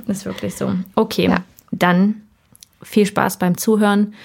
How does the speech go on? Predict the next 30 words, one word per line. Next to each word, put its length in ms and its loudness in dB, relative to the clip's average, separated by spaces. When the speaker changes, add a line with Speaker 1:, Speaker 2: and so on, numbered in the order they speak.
Speaker 1:
Muckelt 400 4
euch 260 2
ein 480 4
in 480 6
eine 140 2
kleine 320 2
Decke 440 2
oder 440 4
wenn 100 4
ihr 80 4
gerade 480 0
auf 100 -4
dem 200 2
Weg 280 2
zur 120 0
Arbeit 320 0
seid, 440 -2
äh, 280 0
passt 240 -4
trotzdem 240 0
auf 100 -2
den 100 2
Straßenverkehr 640 0
auf, 200 -2
aber 140 -2
ganz 280 0
viel 200 -6
Spaß 260 -12
beim 260 -6
Hören. 380 -4